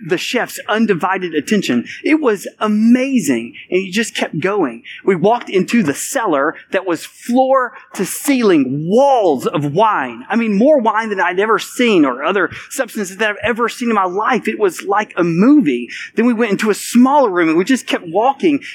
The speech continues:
and it's floor to ceiling cigars. I'm like, "Where are we and where are we going?" It just gets smaller and smaller.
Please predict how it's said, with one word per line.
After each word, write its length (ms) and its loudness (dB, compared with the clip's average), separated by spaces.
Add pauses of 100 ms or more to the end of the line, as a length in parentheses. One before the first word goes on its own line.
and 100 0
it's 80 0
floor 300 2
to 100 -12
ceiling 340 -2
cigars. 800 0
I'm 100 4
like, 160 2 (240)
"Where 520 2 (220)
are 320 4
we 320 -2
and 180 -2
where 280 4
are 180 4
we 180 -6
going?" 600 -2
It 140 2
just 200 -8
gets 160 -2
smaller 480 0
and 120 0
smaller. 500 0